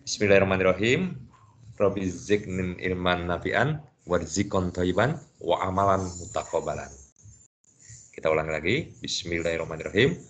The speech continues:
Robbi zidni ilman nafi'an, warzikon thayyiban, wa amalan mutaqabbalan. Ya Allah, limpahkanlah kepada kami ilmu yang bermanfaat,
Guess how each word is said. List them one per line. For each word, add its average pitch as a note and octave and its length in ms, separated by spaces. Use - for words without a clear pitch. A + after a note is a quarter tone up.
Robbi F#2+ 400
zidni F2+ 800
ilman F2+ 320
nafi'an, G#2 560
warzikon F2 720
thayyiban, F#2 480
wa F2 240
amalan F2 320
mutaqabbalan. F2 720
Ya F2+ 160
Allah, F2 320
limpahkanlah F2+ 640
kepada F2 320
kami F2 480
ilmu E2 320
yang D#2+ 240
bermanfaat, D#2+ 720